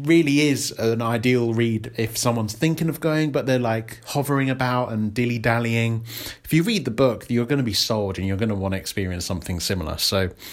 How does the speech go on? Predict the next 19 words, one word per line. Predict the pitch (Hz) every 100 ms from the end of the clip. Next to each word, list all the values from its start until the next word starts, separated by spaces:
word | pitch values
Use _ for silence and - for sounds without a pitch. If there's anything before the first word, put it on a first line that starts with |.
| - - -
I | 139
moved | 151 147
on | 147 131
by | 120
saying, | - 113 117
"Seriously, | - 160 151 135 - 110
though, | 104 98 107
I'm | 107
not | 139 -
saying | - 190 165 117
do | - 220 220
it," | 214 202 147 - - - - _ _ -
because | 135 143 127 - -
a |
million | 151 214 190 170
other | 170 160
people | 143 127 120
say | 98 92 85
that. | 71 76